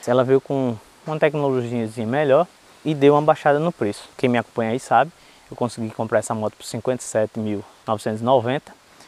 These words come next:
né? E pra mim foi um excelente negócio, que eu tava entre ela e a Tiger. Pra mim a Tiger era inviável, de-, devido à distância de concessionária. Então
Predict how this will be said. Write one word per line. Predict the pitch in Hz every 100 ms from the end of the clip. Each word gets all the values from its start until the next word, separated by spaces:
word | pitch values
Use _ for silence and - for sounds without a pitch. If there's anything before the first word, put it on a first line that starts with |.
| - _ -
né? | 110 120 -
E |
pra | 123 147
mim | 139 147
foi | 147 160
um | 156 151 147
excelente | - 143 143 -
negócio, | 180 151 107 - - _ _ _ _ _ _ _ _
que | - 113 113 110 110 -
eu | 120 123 -
tava | 120 113 117
entre | 113 110 139 135
ela | 123 139 151
e |
a | 151
Tiger. | - 117 117 135 - _
Pra | 131 131
mim | 123 123
a |
Tiger | 127 113 110 107
era | 110
inviável, | 117 135 143 110 127 165 - _ _ _ -
de-, | 107 107 101 95 -
devido | 120 113 113 107
à | 107
distância | 117 - 123 110 - 104 98 _ _
de | 107
concessionária. | 120 110 117 - 156 123 139 156 _ - _ _
Então | 113 - 110 120